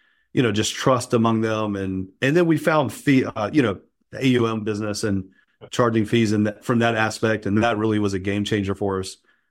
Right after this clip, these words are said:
And then this has just elevated the whole thing. So it's, it's complementary to both sides, really.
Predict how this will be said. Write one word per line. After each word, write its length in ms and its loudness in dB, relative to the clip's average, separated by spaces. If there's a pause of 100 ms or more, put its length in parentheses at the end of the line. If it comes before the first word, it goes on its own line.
And 140 0
then 140 2
this 200 2
has 140 2
just 220 -2
elevated 480 0
the 60 -2
whole 200 -2
thing. 320 -8
So 340 -4
it's, 220 -4 (140)
it's 160 0
complementary 640 2
to 100 -4
both 220 0
sides, 340 -2
really. 380 -2